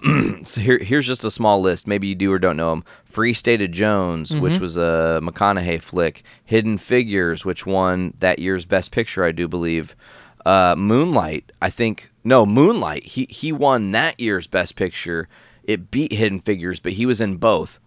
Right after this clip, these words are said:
Speaker 1: Both, uh, uh, award-worthy. He was in Green Book last year.
Speaker 2: Mm-hmm.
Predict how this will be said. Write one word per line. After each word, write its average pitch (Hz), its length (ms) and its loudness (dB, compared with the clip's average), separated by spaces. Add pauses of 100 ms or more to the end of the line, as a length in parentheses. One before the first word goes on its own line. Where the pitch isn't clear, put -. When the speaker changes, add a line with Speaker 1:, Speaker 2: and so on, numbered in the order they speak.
(160)
Speaker 1:
Both, 113 380 2 (480)
uh, 90 320 2 (960)
uh, 92 260 6
award-worthy. 90 800 0
He 98 60 -2
was 98 140 -2
in 95 80 -2
Green 101 320 -2
Book 104 220 0
last 98 440 0
year. 98 340 0 (100)
Speaker 2:
Mm-hmm. 147 280 -4